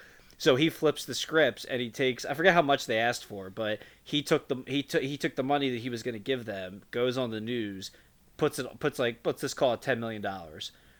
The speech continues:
puts it on the table and basically puts a ransom on the kidnappers.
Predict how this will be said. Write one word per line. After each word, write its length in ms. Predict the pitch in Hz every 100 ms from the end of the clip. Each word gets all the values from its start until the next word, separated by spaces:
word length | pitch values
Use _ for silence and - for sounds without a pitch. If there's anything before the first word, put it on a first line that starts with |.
| _ _
puts 240 | - 151 147
it 80 |
on 100 | 131
the 80 | 120
table 500 | 110 120 131 156 160 -
and 160 | 117
basically 480 | 131 127 - 117 110
puts 200 | - 127
a 80 | 110
ransom 460 | 110 117 113 113
on 60 | 104
the 80 | 101
kidnappers. 720 | - 104 92 98 - - -